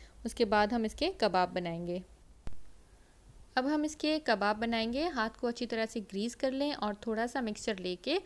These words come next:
आप उसको सीख पर डाल के और उसको फैला दें। मेरे पास सीख नहीं है तो मैंने पेंसिल से काम चलाया है।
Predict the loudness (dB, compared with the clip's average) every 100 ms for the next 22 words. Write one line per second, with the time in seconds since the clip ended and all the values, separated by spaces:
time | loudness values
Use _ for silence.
0 | -8 -20 -6 0 0 -2 -2 -2 -2 -6
1 | 0 0 4 2 2 0 0 0 0 2
2 | 2 0 -2 -6 -10 -20 -8 -2 0 2
3 | 0 0 -4 -2 0 0 0 -4 -8 -12
4 | -2 2 2 0 -2 -2 -2 0 -2 0
5 | -2 -4 -2 -2 -2 -2 -2 -4